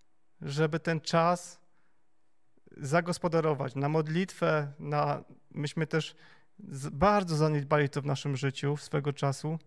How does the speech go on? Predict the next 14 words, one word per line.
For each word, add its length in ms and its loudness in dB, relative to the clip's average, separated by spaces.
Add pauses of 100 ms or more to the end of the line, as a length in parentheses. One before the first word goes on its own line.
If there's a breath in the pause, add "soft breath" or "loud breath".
(760 soft breath)
i 440 4 (120)
potem 640 4 (160)
to 120 -2
się 240 0 (180)
odbiło. 640 2
Odbiło 480 0
się 220 0
w 180 -8
naszym 400 4
życiu, 300 -2
w 40 -4
życiu 200 -2
naszych 320 2
dzieci, 400 2